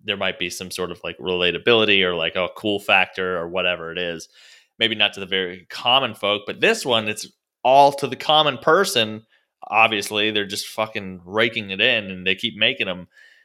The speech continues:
But do you have any, any sort of, like,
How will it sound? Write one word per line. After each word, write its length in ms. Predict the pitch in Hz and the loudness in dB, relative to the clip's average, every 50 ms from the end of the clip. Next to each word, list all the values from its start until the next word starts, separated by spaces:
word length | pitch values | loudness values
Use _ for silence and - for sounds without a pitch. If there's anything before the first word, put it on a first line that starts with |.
| _ _ _ _ | _ _ _ _
But 140 | - 101 98 - _ _ _ _ _ 101 | -8 -8 -8 -8 _ _ _ _ _ -10
do 120 | 107 - 113 | -4 -2 0
you 140 | 123 135 139 | 0 0 0
have 380 | 131 120 117 113 110 107 - - - | 0 2 4 4 2 2 -2 -4 -2
any, 420 | 117 139 170 175 175 160 - _ _ - | -2 0 0 0 -2 -4 -6 _ _ -4
any 200 | 139 156 170 175 | -2 -2 0 -2
sort 320 | 165 - - 156 156 151 156 | -2 -2 0 2 2 4 6
of, 320 | 151 151 151 147 143 - - 143 139 | 6 6 4 2 -2 -8 -10 -4 0
like, 300 | 135 135 139 135 - | 2 2 2 2 -2